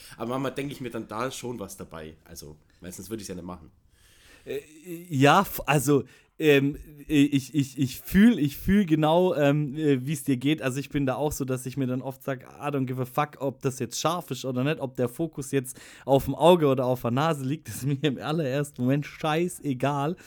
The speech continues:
Speaker 1: Die Emotion
Speaker 2: Ähm,
Speaker 1: muss stimmen, die Emotion
Speaker 2: genau,
Speaker 1: muss passen.
Speaker 2: ri-, vollkommen richtig. Und da hab ich mich aber schon vor ganz langer Zeit von verabschiedet und,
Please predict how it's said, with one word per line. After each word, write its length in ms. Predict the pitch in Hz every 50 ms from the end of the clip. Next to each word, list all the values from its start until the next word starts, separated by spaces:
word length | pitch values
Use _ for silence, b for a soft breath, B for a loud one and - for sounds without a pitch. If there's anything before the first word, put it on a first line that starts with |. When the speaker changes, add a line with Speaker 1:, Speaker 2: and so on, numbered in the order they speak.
| B B B B B
Speaker 1:
Die 80 | -
Emotion 360 | 135 160 151 147 147 143 147 269
Speaker 2:
Ähm, 40 | 220
Speaker 1:
muss 120 | 131 123 -
stimmen, 300 | - - 107 104 98 95
die 100 | 104 92
Emotion 300 | 104 120 117 - 123 131 262
Speaker 2:
genau, 60 | -
Speaker 1:
muss 80 | 196 214 196
passen. 60 | 175
Speaker 2:
ri-, 180 | 220 254 208 135
vollkommen 880 | 131 - - - 175 180 190 208 202 190 180 - - 180 175 175 170 160
richtig. 380 | 151 160 175 - - - 139 147
Und 120 | 151 156 147
da 100 | 156 165
hab 120 | 185 170
ich 100 | 156 131
mich 160 | 160 165 160
aber 160 | 156 151 147 139
schon 180 | - 151 139
vor 160 | 131 143 135
ganz 260 | 123 143 151 156 - -
langer 260 | 139 135 131 131 127
Zeit 240 | - 135 135 135 -
von 160 | - 127 123
verabschiedet 640 | 127 123 92 120 127 - - - 120 120 120 113 -
und, 200 | 120 117 117